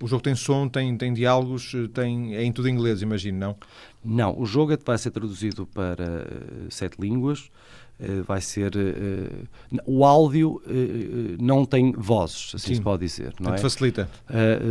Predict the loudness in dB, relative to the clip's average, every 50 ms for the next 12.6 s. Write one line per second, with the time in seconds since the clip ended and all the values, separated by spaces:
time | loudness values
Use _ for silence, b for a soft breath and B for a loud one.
0 | 2 0 2 2 2 2 2 2 2 2 2 2 2 0 0 2 0 0 2 4
1 | 4 4 4 2 2 0 0 2 2 0 0 2 2 2 2 2 0 -2 -2 -4
2 | -4 -4 -6 -6 -4 -4 -4 -4 -6 -8 -10 -10 -8 -6 -4 -4 -4 -6 -6 -6
3 | -2 0 0 -2 -2 0 2 4 4 6 4 4 2 0 -4 B B B B B
4 | B B -4 -2 0 0 0 -2 -4 2 4 4 4 4 2 -4 -2 0 0 0
5 | 2 0 -2 -4 -6 -6 -6 -8 -6 -6 -6 -6 -8 -8 -10 -10 -10 -10 -12 -12
6 | -14 -12 -12 -10 -8 -8 -10 -10 -8 -6 -6 -6 -6 -4 -4 -4 -2 -2 -2 -4
7 | -4 -4 -2 0 2 2 2 2 0 -2 -2 -2 -2 -2 -2 -4 -6 -8 -8 -8
8 | -8 -8 -10 -10 -10 -10 -8 -8 -8 -8 -8 -10 -12 -8 -8 -8 -6 -6 -8 -6
9 | -4 -6 -4 -4 -4 -6 -6 -8 -8 -6 -4 -4 -4 -4 -4 -2 -2 -2 -2 -2
10 | -2 -2 -2 -2 -2 0 0 0 0 -2 0 0 0 0 0 -4 -8 -4 -4 -4
11 | -4 -4 -6 0 2 2 2 2 0 -4 -6 -6 -4 -4 -4 -4 -4 -6 -8 -4
12 | -4 -2 0 0 0 0 -2 -6 -10 -12 -16